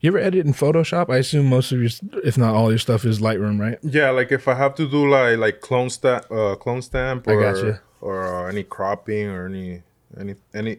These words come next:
Speaker 2: any, anything else than, uh, color correction, uh, then yeah, I'll open up.
Speaker 1: Okay. So it's, like, just part of your workflow then. Like, most of 'em are, are in, in both.
Speaker 2: And yeah, exactly.
Speaker 1: I gotcha.
Speaker 2: Sometimes I even, uh, um, edit on my phone, like on Snapseed.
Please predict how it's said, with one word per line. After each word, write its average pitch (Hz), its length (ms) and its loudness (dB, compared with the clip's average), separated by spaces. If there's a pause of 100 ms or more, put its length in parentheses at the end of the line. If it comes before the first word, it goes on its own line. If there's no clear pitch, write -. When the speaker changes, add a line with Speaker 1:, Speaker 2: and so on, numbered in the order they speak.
Speaker 2:
any, 135 880 -2
anything 139 340 -4
else 131 220 -4
than, 120 280 -4
uh, 95 340 -4
color 127 280 -2
correction, 147 580 -4
uh, 92 200 -10
then 90 240 -14
yeah, 87 340 -12
I'll 90 120 -14
open 87 400 -18 (200)
up. 135 80 2
Speaker 1:
Okay. 185 260 0 (800)
So 151 180 2
it's, 127 100 0
like, 117 160 2
just 120 180 -4
part 120 180 0
of 123 40 2
your 117 240 0
workflow 98 300 -2
then. 98 200 -4
Like, 104 160 -4
most 113 300 2
of 113 140 -2
'em 107 180 2
are, 104 240 0
are 104 220 -4 (1000)
in, 120 300 -2
in 117 180 0
both. 110 400 0
Speaker 2:
And 123 220 0
yeah, 95 220 4
exactly. 95 360 -6
Speaker 1:
I 123 40 0
gotcha. 120 200 0
Speaker 2:
Sometimes 160 200 4
I 202 100 6
even, 185 200 2
uh, - 80 0
um, 127 380 0
edit 131 200 4
on 120 160 0
my 98 120 -2
phone, 110 420 -4
like 92 200 -8
on 92 160 -8
Snapseed. 147 600 -6